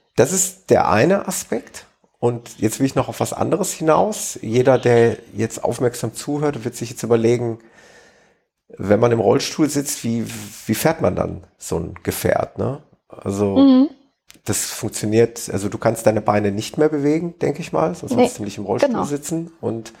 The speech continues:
Speaker 1: wie soll man dann so ein Gefährt, äh, bewegen? Wie funktioniert das, Sandra?
Speaker 2: <laughs>
Speaker 1: Erklär mal.
Speaker 2: Alles, alles mit den Händen.
Speaker 1: Mhm.
Speaker 2: Also ich hab, ähm, ein Handgas,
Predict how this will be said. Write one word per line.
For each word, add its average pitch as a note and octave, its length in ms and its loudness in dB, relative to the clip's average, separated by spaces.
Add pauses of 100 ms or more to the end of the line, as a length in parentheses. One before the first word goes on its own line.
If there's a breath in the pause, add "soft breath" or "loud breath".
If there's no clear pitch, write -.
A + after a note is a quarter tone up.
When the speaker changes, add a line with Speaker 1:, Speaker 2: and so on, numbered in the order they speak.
(500 loud breath)
Speaker 1:
wie A2 140 2
soll B2 160 6
man B2 340 0 (140)
dann A#2 380 0
so - 160 -4
ein A2+ 220 -4
Gefährt, - 760 0 (100)
äh, G#2+ 260 -2 (140)
bewegen? F#2 540 0 (120)
Wie G#2+ 220 -8
funktioniert G#2+ 480 -6
das, - 160 -6
Sandra? - 340 2 (120)
Speaker 2:
<laughs> - 100 -20
Speaker 1:
Erklär - 340 -6
mal. F2 220 -8 (160)
Speaker 2:
Alles, C#4+ 520 2
alles D4+ 360 2
mit C4+ 160 2
den B3+ 100 6
Händen. A#3 460 0 (100)
Speaker 1:
Mhm. - 140 -6
Speaker 2:
Also A#3+ 240 4
ich - 200 -2
hab, - 120 0 (200)
ähm, A3 420 -2 (1200 loud breath)
ein A#3 240 -2
Handgas, - 1400 -2